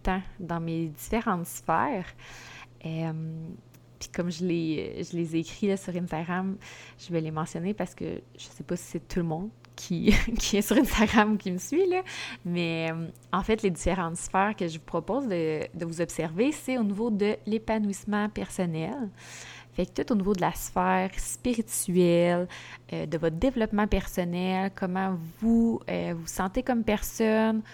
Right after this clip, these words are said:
au niveau de vos projets, vos rêves, euh, toute cette sphère-là, vraiment, vous,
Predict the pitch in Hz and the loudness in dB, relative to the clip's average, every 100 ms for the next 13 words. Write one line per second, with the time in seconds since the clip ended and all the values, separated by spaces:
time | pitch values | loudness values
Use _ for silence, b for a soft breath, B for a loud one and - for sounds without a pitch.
0 | B B - 196 180 190 190 175 180 - | B B -4 0 2 2 2 0 2 2
1 | 233 220 196 220 220 196 180 180 - 208 | 4 2 4 4 4 4 0 0 0 4
2 | 208 214 214 214 214 - B B B B | 6 6 4 2 0 -6 B B B B
3 | B - 175 165 294 294 208 - - 180 | B -10 -8 -6 -8 -2 -2 0 -2 0
4 | 190 220 208 170 180 185 - - - - | 0 -2 -2 -2 2 2 0 -6 -20 -20
5 | - - - - 175 165 190 220 | -20 -20 -20 -14 -10 0 4 4